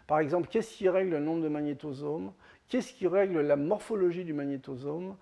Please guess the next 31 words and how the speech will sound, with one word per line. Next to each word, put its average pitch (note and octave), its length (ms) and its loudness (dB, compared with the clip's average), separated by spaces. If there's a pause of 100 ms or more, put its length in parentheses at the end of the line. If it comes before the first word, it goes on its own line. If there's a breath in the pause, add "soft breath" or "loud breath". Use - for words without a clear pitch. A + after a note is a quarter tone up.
(200 soft breath)
Ça, - 180 6
ça G3 180 0
reste E3+ 280 -2
encore E3+ 420 2
un C#3+ 120 2
petit C3+ 160 -12
peu, D#3+ 260 -2
je D3 60 -8
dirais, C3+ 200 0
dans, B2+ 340 -2 (380 loud breath)
dans C#3+ 400 -4
un D3+ 60 -6
flou D#3+ 180 -2
artistique. C3+ 640 -4 (1400 loud breath)
Certaines, A#3+ 760 6
euh, D#3 420 6
bactéries F#3+ 460 4
magnétotactiques E3+ 920 -2
utilisent A3+ 520 0
des G#3+ 80 0
sidérophores F#3 840 4
pour F#3 200 2
internaliser E3 500 2
le D3 60 -2
fer. A#3 260 2
Alors C#3 320 0
là, G3 220 4
j'irai D3+ 240 0
pour D#3+ 120 0
le C3+ 60 -2
chimiste, F3 560 -4